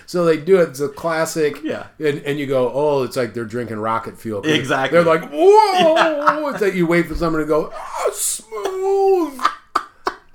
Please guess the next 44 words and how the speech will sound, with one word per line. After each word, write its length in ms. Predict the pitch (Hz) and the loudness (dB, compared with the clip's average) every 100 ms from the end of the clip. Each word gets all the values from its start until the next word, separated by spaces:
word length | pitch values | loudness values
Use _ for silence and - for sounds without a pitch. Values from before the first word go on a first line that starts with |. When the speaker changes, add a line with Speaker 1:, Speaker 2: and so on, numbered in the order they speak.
| - - - - 494 508 | -16 -14 -4 0 2 2
Speaker 2:
It's 140 | - | 0
such 300 | - 440 - | 0 0 2
a 120 | 440 392 | 2 2
Speaker 1:
They 60 | |
both 200 | 254 196 | 2 0
Speaker 2:
funny 160 | - 247 | 0 -4
thing. 360 | - 233 220 208 | -10 -8 -6 -4
I, 180 | 208 - - - | -6 -8 -8 -2
I 120 | 247 | -2
was 120 | 214 | 0
waiting 220 | 220 240 | 0 0
for 140 | 240 196 | -2 -4
Pete 160 | - 220 | -6 -4
to, 60 | 202 | -2
like, 140 | 175 | -2
stop 380 | - 202 175 175 | -2 0 0 -2
and 160 | 165 | -6
Joe 160 | 139 180 | -4 -2
to 80 | 175 | -2
stomp 280 | 175 175 143 | 0 0 2
their 160 | 175 175 | 0 -2
feet, 160 | 180 | -6
like, 120 | 165 269 | -8 -4
"Oh, 180 | 294 294 | -2 -2
this 160 | 302 | -2
is 60 | 285 | 2
harsh. 400 | 240 277 269 - | 4 6 4 0
This 140 | - | -6
is 80 | 254 | -4
Speaker 1:
<laughs> 0 | |
Yes. 100 | - | -2
Speaker 2:
harsh." 420 | 247 233 - 180 180 208 | 2 2 0 -6 -6 -6
<laughs> 140 | - | -2
Speaker 1:
Like 140 | 180 165 | 0 0
steam 380 | 190 160 170 165 | -2 -2 0 0
to 80 | |
come 180 | 160 170 | -2 -2
out 180 | 156 160 | 0 2
of 60 | 151 | 0
the 80 | |
Speaker 2:
Yeah. 300 | 143 135 147 | 0 0 0
Speaker 1:
ears 200 | 156 156 147 | 0 -2 -6
or 100 | 135 | -8
something. 380 | 135 123 123 | -6 -4 -4